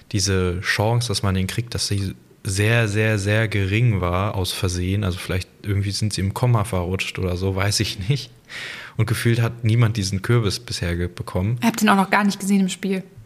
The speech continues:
Speaker 1: Und
Speaker 2: Also ich
Speaker 1: ja,
Speaker 2: habe jetzt
Speaker 1: nee,
Speaker 2: auch nicht
Speaker 1: ich
Speaker 2: so super krass drauf geachtet, aber ich kann mich
Speaker 1: Ich
Speaker 2: nicht
Speaker 1: weiß,
Speaker 2: dran
Speaker 1: das
Speaker 2: erinnern,
Speaker 1: ist
Speaker 2: den
Speaker 1: es
Speaker 2: schon
Speaker 1: auch nicht.
Speaker 2: irgendwo gesehen zu haben.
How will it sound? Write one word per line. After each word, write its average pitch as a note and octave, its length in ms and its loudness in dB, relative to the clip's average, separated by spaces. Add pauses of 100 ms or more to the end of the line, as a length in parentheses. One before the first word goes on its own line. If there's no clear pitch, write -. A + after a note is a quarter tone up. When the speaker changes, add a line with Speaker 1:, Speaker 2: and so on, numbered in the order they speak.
(280)
Speaker 1:
Und F#2 720 2 (140)
Speaker 2:
Also G#3 140 4
ich G#3 60 6
Speaker 1:
ja, A3+ 60 6
Speaker 2:
habe A3+ 100 8
jetzt B3+ 80 8
Speaker 1:
nee, - 60 4
Speaker 2:
auch A3 40 6
nicht A3+ 60 6
Speaker 1:
ich G#3 60 4
Speaker 2:
so A3 100 4
super A#3 380 6
krass A3 200 2
drauf G#3 200 4
geachtet, G#3 300 -2
aber F#3+ 140 2
ich F#3+ 160 -4 (180)
kann G#3 140 2
mich G3 80 6
Speaker 1:
Ich G#3 40 6
Speaker 2:
nicht G#3+ 80 2
Speaker 1:
weiß, - 60 -2
Speaker 2:
dran G#3+ 100 0
Speaker 1:
das G#3 80 4
Speaker 2:
erinnern, G3 120 6
Speaker 1:
ist G3 80 2
Speaker 2:
den G3 80 2
Speaker 1:
es G3+ 60 2
Speaker 2:
schon - 160 2
Speaker 1:
auch F#2 40 4
nicht. F2+ 100 2
Speaker 2:
irgendwo F2 200 0
gesehen D4 380 0
zu C#4+ 120 -2
haben. C4 280 2